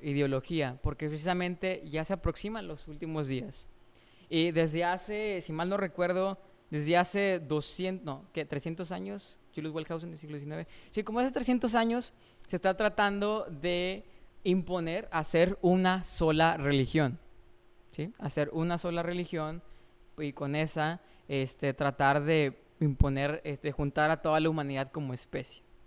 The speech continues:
¿sí? Y, o sea, un solo gobierno, una sola religión.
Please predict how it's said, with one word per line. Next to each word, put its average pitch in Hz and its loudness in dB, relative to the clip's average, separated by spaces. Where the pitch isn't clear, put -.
¿sí? 165 -12
Y, 135 0
o 135 -2
sea, 135 2
un 147 2
solo 165 2
gobierno, 165 2
una 156 -2
sola 139 -4
religión. 147 -2